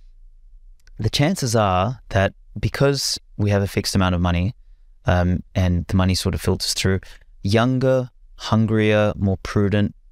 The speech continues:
people or individuals or groups of people might actually outcompete you and actually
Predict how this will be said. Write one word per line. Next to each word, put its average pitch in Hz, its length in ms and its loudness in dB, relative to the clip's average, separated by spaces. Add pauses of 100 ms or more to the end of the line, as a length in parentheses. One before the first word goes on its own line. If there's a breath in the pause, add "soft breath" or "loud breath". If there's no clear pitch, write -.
(140)
people 98 540 -2 (140)
or 95 160 0
individuals 92 640 0
or 87 220 0 (120)
groups 92 440 0
of 90 120 -4
people 90 440 -2 (920)
might 107 320 2 (200)
actually 104 640 -2 (260)
outcompete - 720 -2
you - 260 -6 (600)
and 107 220 0 (100)
actually 101 600 -2